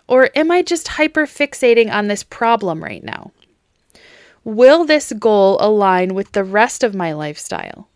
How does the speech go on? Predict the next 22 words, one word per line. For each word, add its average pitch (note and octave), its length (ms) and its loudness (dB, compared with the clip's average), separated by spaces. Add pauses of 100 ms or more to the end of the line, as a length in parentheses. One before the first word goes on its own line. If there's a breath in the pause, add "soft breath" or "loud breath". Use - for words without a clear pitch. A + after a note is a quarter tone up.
(1400 loud breath)
If C4 160 4
you C4 160 2
can F4 160 0
answer G#3+ 400 2
those A3+ 240 2
three A3+ 240 0
questions G#3+ 640 -4 (100)
confidently D#4+ 960 -2 (400 loud breath)
and A3 280 0
that A3 220 0
goal A#3+ 200 0
still G#3+ 320 -2
feels D#4+ 320 -2
right, D#4+ 460 0 (480 soft breath)
then C4+ 140 -4
it B3 120 -4
sounds D#4+ 340 -8
like B4 160 0
a A#4+ 120 0
good F#4 200 0
fit. - 420 0 (840 soft breath)
It's D#4+ 220 -4